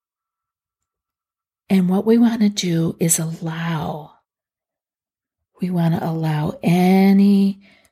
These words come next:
thoughts, emotions, or physical sensations to be there. Just let them be. Notice them and just let them be.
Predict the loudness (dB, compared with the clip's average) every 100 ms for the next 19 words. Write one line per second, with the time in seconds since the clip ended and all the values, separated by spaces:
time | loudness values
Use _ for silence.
0 | _ _ -18 -10 -4 0 0 0 -4 -8
1 | -8 -6 -6 -10 -18 _ _ _ -2 0
2 | 2 0 0 -2 -2 -2 -2 -2 -6 -6
3 | -8 -10 _ _ _ _ _ -10 -10 -6
4 | -2 -2 -2 -4 -2 2 2 2 -2 -2
5 | -2 -2 -2 -4 -6 -10 -14 _ _ _
6 | _ _ _ -6 -2 2 2 2 -2 -2
7 | -6 -10 _ _ _ _ _ _ _ _
8 | _ _ _ -6 -4 -2 -4 -2 -2 -2
9 | -4 -4 0 0 0 -4 -10 _ 0 2
10 | 2 0 -6 -2 -2 -2 -6 _ _ _
11 | _ _ _ -2 0 0 -2 -4 -4 -4
12 | -4 -4 -2 -2 -2 -4 -8